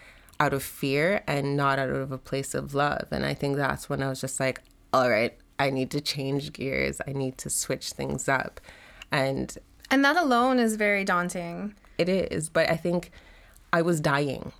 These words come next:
Speaker 1: I was
Speaker 2: Yeah.
Speaker 1: drowning in, in the fear of performance and trying to be something so badly that I've, I almost feel like that was worse, or <laughs>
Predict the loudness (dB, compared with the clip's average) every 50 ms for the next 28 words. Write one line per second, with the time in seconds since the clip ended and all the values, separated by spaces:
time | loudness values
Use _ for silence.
0 | -6 -2 0 2 2 4 4 4 2 2 4 4 4 4 4 4 2 0 0 -2
1 | -2 -4 -4 -4 -4 -6 -8 -10 -10 -4 -2 0 0 0 0 -2 -2 -2 -4 -4
2 | -6 -8 -16 -20 -20 -20 -18 -8 -2 0 0 0 0 -4 -4 -4 -2 2 2 2
3 | 2 0 -2 -6 -6 -6 -6 -2 -2 0 0 0 0 0 2 2 2 0 0 -2
4 | -4 -8 -8 -10 -6 -2 0 0 2 0 0 -2 -4 -6 -6 -2 0 0 2 2
5 | 0 0 -2 -4 -6 -4 -2 0 0 0 0 0 0 0 0 0 0 -2 0 0
6 | 0 2 2 2 0 0 -2 -4 -6 -4 0 0 0 2 2 0 0 0 0 -2
7 | -2 -2 -2 0 2 2 2 2 0 -2 -2 -4 -10 -16 _ 0 0 2 2 0
8 | -2 -6 -10 -6 -2 0 2 2 2 2 2 0 0 0 -2 -2 0 0 0 0
9 | 0 -2 -4 -6 -8 -14 -20 -20 -20 -20 -20 -20 _ _ _ _ -2 2 4 4
10 | 4 2 2 0 0 2 2 0 0 -2 -6 -8 -8 -8 -8 -6 -4 -2 0 0
11 | 0 0 -2 -4 -6 -8 -8 -6 -4 -4 -4 -6 -10 -20 -20 -20 -20 -16 _